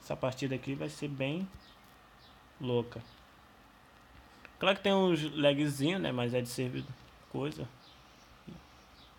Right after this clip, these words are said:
O que eu acho maneiro do, do P V P, velho, que você pode bater em qualquer um inimigo, velho, do time inimigo.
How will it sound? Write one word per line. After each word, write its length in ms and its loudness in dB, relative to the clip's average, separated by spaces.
O 120 6
que 120 8
eu 80 12
acho 260 10
maneiro 540 6
do, 840 4
do 140 0
P 160 4
V 140 2
P, 260 6
velho, 220 2
que 60 -12
você 200 0
pode 300 6
bater 380 4
em 60 0
qualquer 380 2
um 180 4
inimigo, 560 4
velho, 280 -4
do 340 0
time 260 -2
inimigo. 400 -2